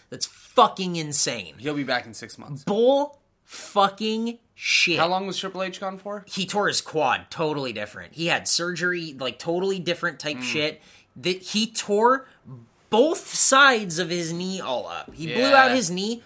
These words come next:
Speaker 1: fully. There
Speaker 2: I
Speaker 1: is no way he is back in six months. Mark, mark these words. Mark the words that I just said. Mark 'em.
Speaker 2: Mark 'em right now.
Speaker 1: Mark 'em down, Mark. Fuckers. Uh, really, like,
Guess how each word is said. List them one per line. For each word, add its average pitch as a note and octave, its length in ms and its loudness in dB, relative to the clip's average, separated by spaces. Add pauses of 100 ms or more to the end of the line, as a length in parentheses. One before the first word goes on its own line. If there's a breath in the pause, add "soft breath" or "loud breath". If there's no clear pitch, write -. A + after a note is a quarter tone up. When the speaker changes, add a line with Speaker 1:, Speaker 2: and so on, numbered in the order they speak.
(120 loud breath)
Speaker 1:
fully. D#3 640 2 (400 soft breath)
There A3 120 4
Speaker 2:
I B3+ 40 6
Speaker 1:
is A#3 320 0
no A#3+ 720 2 (640)
way D3+ 560 0 (140)
he E3+ 180 -4
is C#3+ 80 -2
back E3 240 2
in D#3+ 80 -6
six C#3+ 220 -8
months. B2+ 260 -10
Mark, A3+ 360 2
mark A#3 240 4
these F3+ 240 -4
words. F2 380 -10 (160)
Mark G#3 240 -2
the G3 140 -4
words F3 260 -2
that C3 100 -8
I A2 80 -4
just F#2+ 200 -10
said. F#2 160 -14
Mark F3 200 0
'em. F#2+ 100 -10 (200)
Speaker 2:
Mark C#3+ 240 -4
'em D#3+ 80 -8
right D3 140 -4
now. C3+ 120 -8
Speaker 1:
Mark G3+ 220 4
'em A#3 80 -2
down, G3+ 220 6
Mark. D#3+ 300 2 (140)
Fuckers. G3 500 -4 (540 soft breath)
Uh, C3 500 -4 (1120)
really, E3 440 2
like, C3 400 -4